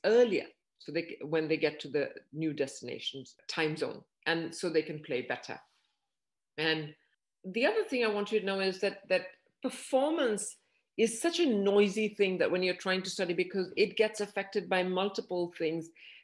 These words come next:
so you really have to look at the data. But I know that recently there was a study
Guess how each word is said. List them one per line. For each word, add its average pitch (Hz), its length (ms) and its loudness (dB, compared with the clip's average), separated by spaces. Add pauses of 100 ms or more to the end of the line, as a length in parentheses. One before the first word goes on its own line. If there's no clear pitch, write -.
so 214 120 -2
you 214 200 0
really 254 280 4
have 214 180 0
to 208 80 -6
look 196 220 0
at 196 100 0
the 175 60 -2
data. 160 500 4
But 175 220 2
I 202 160 2
know 214 440 2
that 208 160 2 (140)
recently 202 840 0 (480)
there 180 100 6
was 202 160 4
a 214 80 4
study 220 680 2